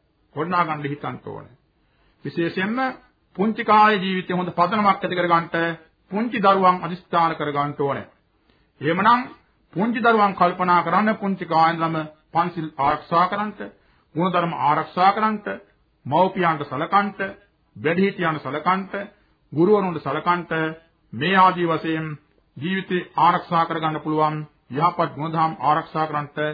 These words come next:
පුංචි කාලෙත් අදිස්ථාන කරගන්න ඕනේ. ඒ ජීවිතයේ පළවෙනි යාමයයි කියලා අපි කල්පනා කරන්න ඕනේ. ඊළඟට ඒ කුඩා දරුවා තමයි තරුණයෙක් බවට පත් වෙන්නේ. ඒ තරුණයෙක් බවට පත් වෙච්ච පුජ්‍යලයා ජීවිතයේ වගකීම්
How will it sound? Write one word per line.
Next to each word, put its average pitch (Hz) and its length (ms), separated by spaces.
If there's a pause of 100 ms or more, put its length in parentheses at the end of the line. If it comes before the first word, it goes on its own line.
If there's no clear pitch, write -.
(200)
පුංචි 170 360
කාලෙත් 160 420
අදිස්ථාන 139 500
කරගන්න 135 380
ඕනේ. 131 320 (440)
ඒ 185 160
ජීවිතයේ 156 560
පළවෙනි 190 440
යාමයයි 175 460
කියලා 147 200
අපි 139 100
කල්පනා 139 440
කරන්න 120 300
ඕනේ. 123 280 (520)
ඊළඟට 220 380 (640)
ඒ 180 160
කුඩා 180 380
දරුවා 165 280
තමයි 151 460 (480)
තරුණයෙක් 196 500
බවට 143 320
පත් 123 240
වෙන්නේ. 104 360 (800)
ඒ 196 140
තරුණයෙක් 208 480
බවට 185 300
පත් 165 200
වෙච්ච 143 180
පුජ්‍යලයා 156 540 (260)
ජීවිතයේ 165 460
වගකීම් 190 500